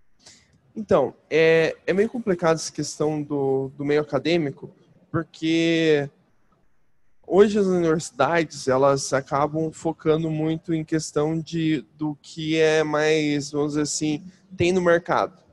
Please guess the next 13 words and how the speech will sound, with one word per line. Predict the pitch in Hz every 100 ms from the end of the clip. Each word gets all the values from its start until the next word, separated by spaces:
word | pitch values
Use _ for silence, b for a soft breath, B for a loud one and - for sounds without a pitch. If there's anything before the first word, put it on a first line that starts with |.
| _ -
né? | 139 151 - _ b b b _
Como | 185 226
a | 226
maioria | 208 196 190 185 226 247 226 202 190
utiliza | 175 - 160 165 170 156 156
Windows, | 151 156 156 156
utiliza, | 151 - 147 156 160 147 151 151
sei | 151 151
lá, | 151 156 147 143 - b b -
utiliza, | 139 - 143 147 156 147 156 151 147 147 139 127 - _ - - _ _ _ _ _ _ _ _ _ _ _ _ _ -
é, | 160 110
utiliza | 143 151 - 156 190 196
de, | 175